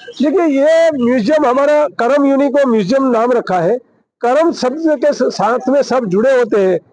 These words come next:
यूनिका मतलब है, यूनिको मतलब है कि आप यूनिक है, तो इसका ये अर्थ किया है। और ये म्यूजियम आज के दिन हमने रखा है कि भी लोगों को ये कुदरत की, भगवान की जो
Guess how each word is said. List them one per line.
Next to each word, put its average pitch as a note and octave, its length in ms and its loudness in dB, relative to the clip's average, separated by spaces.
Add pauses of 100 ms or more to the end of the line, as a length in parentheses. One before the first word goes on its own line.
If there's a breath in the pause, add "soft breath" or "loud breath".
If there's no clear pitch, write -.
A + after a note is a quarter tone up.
(100)
यूनिका C#4+ 380 0
मतलब C4+ 360 0
है, C4 240 0
यूनिको C#4 360 0
मतलब B3+ 340 -2
है A3 220 2
कि - 320 -6
आप C#4+ 200 0 (160)
यूनिक C4+ 380 0
है, D#3 180 0
तो - 520 -2
इसका D4 460 -2
ये B3 240 0
अर्थ B3 320 0 (140)
किया A#3+ 200 0
है। F3+ 200 0 (360)
और C#4+ 140 2
ये C#4+ 360 2
म्यूजियम A#3+ 600 0 (160)
आज A3 240 0
के C#4+ 120 0
दिन C#4+ 180 0
हमने C4 260 2
रखा A#3+ 280 0
है C#4 240 2
कि - 300 -8
भी C#4+ 100 2
लोगों A#3 380 2
को C4 380 0 (200)
ये A#3+ 60 2
कुदरत A3+ 440 0
की, B3+ 120 0
भगवान A#3 420 0
की B3+ 120 0
जो B3+ 120 2